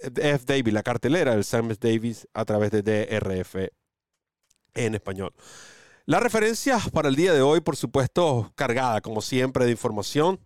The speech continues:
Queremos agradecer a los fanáticos, eh, que están interactuando. Preguntan, por cierto, cuáles serán los temas. Bueno, para que tengan una idea, resultados del Southwest,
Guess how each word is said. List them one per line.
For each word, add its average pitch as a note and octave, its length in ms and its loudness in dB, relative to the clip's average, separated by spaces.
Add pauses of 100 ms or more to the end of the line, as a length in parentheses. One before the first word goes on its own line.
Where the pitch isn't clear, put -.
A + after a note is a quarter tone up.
(120)
Queremos A2 340 -6
agradecer G#2+ 540 -2
a - 20 -2
los G#2+ 140 -4
fanáticos, A2 640 -4 (580)
eh, G#2+ 520 2
que C3 100 -2
están A2+ 380 -2
interactuando. A2+ 520 0
Preguntan, D#3+ 480 2
por B2 120 -2
cierto, B2 280 -2
cuáles A#2+ 260 0
serán G#2+ 280 0
los A#2+ 140 -2
temas. A2+ 260 -2
Bueno, A2+ 180 -2
para G2+ 200 -8
que A2 80 -6
tengan C#3+ 220 2
una C3 100 0
idea, A2+ 280 2 (520)
resultados D3 680 2
del C#3+ 120 0
Southwest, C#3 680 2